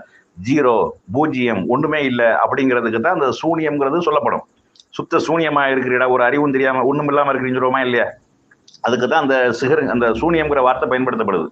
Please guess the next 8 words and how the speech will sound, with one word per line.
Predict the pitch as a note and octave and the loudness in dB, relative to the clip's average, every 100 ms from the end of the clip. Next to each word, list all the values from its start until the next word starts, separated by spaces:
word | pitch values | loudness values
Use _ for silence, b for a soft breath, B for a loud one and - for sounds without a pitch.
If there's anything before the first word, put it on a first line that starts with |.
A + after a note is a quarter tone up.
| B B B B - | B B B B -6
ஆனா | C3 C3 | -2 -2
குர்ஆன்ல | B2+ E3+ F3 E3 C#3+ | 0 4 4 4 2
வந்து | D3 D#3 | 2 0
இந்த | B2 | 0
சிஹருங்கிற | D3+ E3 F#3+ F3+ E3 | 2 4 4 4 4
வார்த்தை | C#3 D3 D3 A2+ | 4 2 0 0
பயன்படுத்தப்படக்கூடிய | A#2+ D3 C3+ C3 B2 B2 A#2+ A#2 A#2+ E2+ | -2 -2 -2 -4 -2 -2 0 0 -2 0
எந்த | G#2+ D#3+ | 0 0